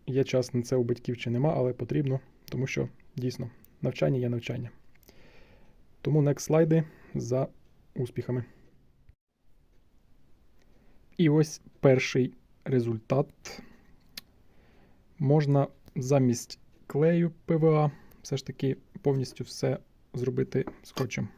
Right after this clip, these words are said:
і додати до інструментів <laughs> лінійку.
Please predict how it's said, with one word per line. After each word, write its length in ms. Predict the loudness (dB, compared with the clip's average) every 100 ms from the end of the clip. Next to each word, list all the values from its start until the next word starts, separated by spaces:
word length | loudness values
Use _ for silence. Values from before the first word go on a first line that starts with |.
| -20 -20 -20 -20 -20 -20 -2
і 100 | 2
додати 500 | 4 4 2 4 2
до 140 | 4
інструментів 640 | 4 4 0 0 2 0 2 2 4
<laughs> 120 | 6
лінійку. 420 | 8 6 2 -2